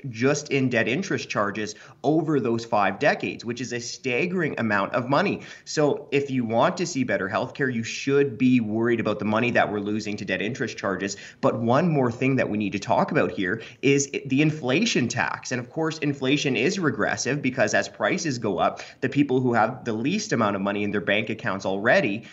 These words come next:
uh, find life less and less affordable. A-, and, and really, we have seen the Bank of Canada print so much money,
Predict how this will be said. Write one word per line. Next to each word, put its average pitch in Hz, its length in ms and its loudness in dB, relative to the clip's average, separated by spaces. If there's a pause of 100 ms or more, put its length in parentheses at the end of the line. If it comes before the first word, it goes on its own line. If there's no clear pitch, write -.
(180)
uh, 113 280 2 (120)
find 135 380 -4
life 117 440 0
less 107 460 -2
and 110 180 -4
less 101 320 -4 (100)
affordable. 135 760 0 (180)
A-, - 60 -2
and, 120 460 2
and 120 260 -2
really, 139 380 0
we 123 260 0
have 123 200 2
seen 120 240 -2
the 117 60 0
Bank 120 280 0
of 127 100 -4
Canada 127 360 0
print - 300 -6
so 120 260 -4
much 160 300 0
money, 107 380 -2